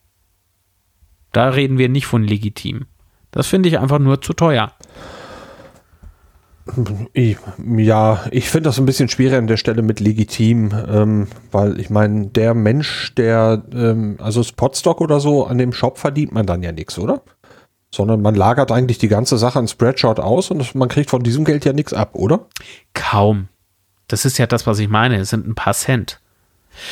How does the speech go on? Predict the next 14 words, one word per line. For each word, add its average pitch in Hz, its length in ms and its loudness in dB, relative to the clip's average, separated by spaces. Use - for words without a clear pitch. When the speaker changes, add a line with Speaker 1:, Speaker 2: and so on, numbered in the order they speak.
Speaker 1:
Äh, 120 220 2
du 113 140 -4
konntest 165 520 -2
mal 135 160 2
bei 120 140 2
Spreadshirt, 123 480 -2
ich 107 80 -2
weiß 104 240 0
nicht, 104 160 0
ob's - 180 -6
noch 95 160 -6
so 104 140 -6
ist, - 260 -2
äh, 120 100 0